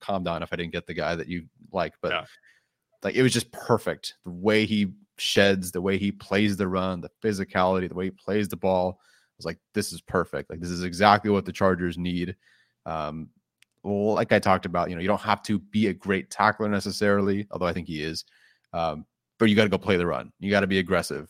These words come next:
Speaker 1: And I think you have to be
Speaker 2: Yeah.
Speaker 1: a part of a really strong system. And I think that Arnold absolutely did that.
Speaker 2: Yeah, no, I think you look at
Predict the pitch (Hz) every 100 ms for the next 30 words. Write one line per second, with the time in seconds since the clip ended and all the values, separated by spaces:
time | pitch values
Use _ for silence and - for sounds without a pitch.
0 | _ - 92 98 92 85 85 101 95 104
1 | 101 92 90 95 - 104 90 85 95 -
2 | 80 87 - _ _ _ 95 95 98 90
3 | 87 80 - 98 87 90 87 85 82 78
4 | 73 73 - _ _ _ _ _ _ _
5 | _ - 139 117 117 110 113 135 120 -
6 | - 107 107 110 104 107 104 98 95